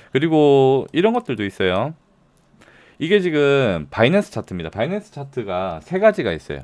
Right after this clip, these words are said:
유에스디티가 있고, 유에스디씨가 있고, 비유에스디가 있고,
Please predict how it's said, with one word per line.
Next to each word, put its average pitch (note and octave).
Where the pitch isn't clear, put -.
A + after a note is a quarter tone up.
유에스디티가 G#2+
있고, D3
유에스디씨가 G#2
있고, F2+
비유에스디가 G#2
있고, C#2+